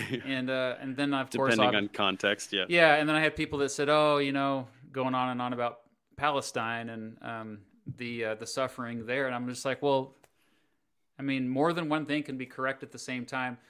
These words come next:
Speaker 2: But obviously, the
Speaker 1: Mm-hmm.
Speaker 2: majority of hate came from, uh, the people that are anti-Semitic. And, uh, I,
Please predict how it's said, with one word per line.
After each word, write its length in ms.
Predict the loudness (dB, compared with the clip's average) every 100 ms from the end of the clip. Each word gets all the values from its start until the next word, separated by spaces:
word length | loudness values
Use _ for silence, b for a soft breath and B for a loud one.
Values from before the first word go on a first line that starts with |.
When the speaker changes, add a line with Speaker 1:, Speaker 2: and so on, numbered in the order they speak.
| B B 4
Speaker 2:
But 140 | 10
obviously, 540 | 12 12 10 4 2
the 140 | 4 2
Speaker 1:
Mm-hmm. 60 |
Speaker 2:
majority 420 | 2 4 4 4 2
of 100 | -2
hate 200 | -6 -6
came 200 | -10 -8
from, 360 | -6 -6 -8 -12 _ _ -16 -8
uh, 300 | -4 -4 -4 -10
the 60 |
people 400 | -10 -10 -8 -6
that 200 | -4 -4
are 240 | -4 -4 -4
anti-Semitic. 920 | -8 -8 -8 -6 -4 -4 -6 -14 -14
And, 320 | -8 -6 -2
uh, 280 | 0 0 -2 -6 _ b b b b b b 0
I, 160 | 2